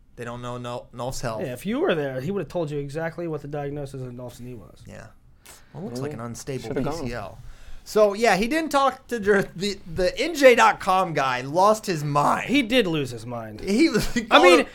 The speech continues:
Speaker 2: welcome to wrestling. He, this guy, this guy obviously has not covered wrestling before.
Speaker 1: Yeah.
Speaker 2: Oh, Kale, Kale, Kale just left. Uh, welcome to wrestling.
Speaker 1: Yeah. Well,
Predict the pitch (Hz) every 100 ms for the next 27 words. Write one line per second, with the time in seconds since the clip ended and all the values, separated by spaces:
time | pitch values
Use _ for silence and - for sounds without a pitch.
0 | - 196 320 - - - 175 247 302 -
1 | 131 131 160 - - 302 208 285 294 370
2 | 294 240 196 165 - 269 - 254 175 -
3 | - - 233 240 165 175 180 165 190 156
4 | 151 156 139 127 - 123 110 - - -
5 | 147 135 107 - - - 185 - 202 262
6 | 175 135 160 208 208 143 - 190 240 170
7 | 135 147 185 127 - - - - - -
8 | - - - 185 196 202 202 180 - -
9 | - - - - - - - - 175 262
10 | 349 269 233 254 - 95 85 - - -
11 | 131 120 98 180 254 254 226 -